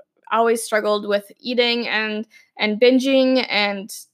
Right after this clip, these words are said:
doing all the things like that 'cause I don't know why, I just like to eat. So I, I think it's just, like, a boredom thing. I don't know. So just a thought,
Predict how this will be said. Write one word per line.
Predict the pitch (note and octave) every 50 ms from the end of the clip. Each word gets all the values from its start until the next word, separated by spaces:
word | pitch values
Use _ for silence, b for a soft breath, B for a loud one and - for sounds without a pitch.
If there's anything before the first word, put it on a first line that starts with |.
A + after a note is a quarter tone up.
| _ _ _
doing | - B3 B3+ C4 -
all | - A#3 A#3 A#3
the | A#3
things | A3+ - G#3+ G#3+ G#3+ A3
like | G3 G3+ -
that | G3+ G3 G3+ - -
'cause | A3 G#3+ A3
I | F3+ - G#3
don't | A3 A3 A#3
know | A#3 A3+
why, | G#3+ G#3 G#3 G#3+ G#3+
I | G3 G3+ G#3
just | A#3 A3+ - -
like | G#3 G#3 G#3 -
to | - A#3
eat. | - - G3+ G#3 A3 A#3 - - - _ _ _ _ _ _ _ _ _ _ _ _ _ _ _ - _ -
So | - - A#3+ A3+ A3+ G#3+ G#3 G#3 B B B B B - -
I, | - - - -
I | - G#3+ A3
think | A3 G#3 G#3
it's | G#3 G3+
just, | - G#3 -
like, | G#3+ G#3 G3+
a | F#3+
boredom | - F#3 F#3+ F#3+ F#3+ G3 G3
thing. | F#3+ G3 G3 G3 G3 G3 G3 G3 G3 G3+ G#3 A3+ -
I | - - G3 G3+
don't | G3 G3
know. | G3 F#3+ F#3 F#3 F#3
So | F#3 - A3 G#3 G3 F#3+ G3 B B B B B B B B B B B _ _ _ _ _ _ _
just | - - C4 C#4 - - D#4+
a | D4+ D4
thought, | D4+ C4+ B3 A#3 A#3 A#3 A#3 -